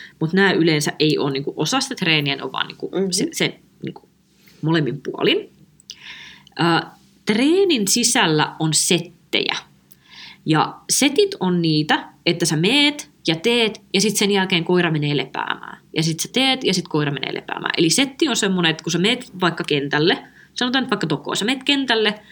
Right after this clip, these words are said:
Speaker 1: ja sä teet yhden setin aikana vaikka pari luoksetuloa, ää, yhden hypyn ja yhden noudon,
Speaker 2: Mhm.
Speaker 1: ja sit sä viet sen lepäämään. Se oli setti. Ää, ja sitten sulla on toistot, jotka tulee sinne setin sisälle. Eli toisto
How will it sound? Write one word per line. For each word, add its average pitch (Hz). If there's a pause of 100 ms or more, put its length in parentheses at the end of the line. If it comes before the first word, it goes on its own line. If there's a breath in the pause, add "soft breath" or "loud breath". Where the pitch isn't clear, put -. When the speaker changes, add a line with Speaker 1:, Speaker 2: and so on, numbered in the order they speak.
(280 loud breath)
Speaker 1:
ja 170
sä 196
teet 190
yhden 208
setin 160
aikana 160
vaikka 147
pari 285
luoksetuloa, 180 (380 loud breath)
ää, 170
yhden 202
hypyn 160
ja 151
yhden 147
noudon, 151
Speaker 2:
Mhm. 233
Speaker 1:
ja -
sit 202
sä 302
viet 160
sen 139
lepäämään. -
Se -
oli 277
setti. - (1200 loud breath)
Ää, 175
ja 220
sitten 349
sulla 220
on 160
toistot, 214 (340)
jotka 262
tulee 226
sinne 208
setin 180
sisälle. - (640 soft breath)
Eli 156
toisto 320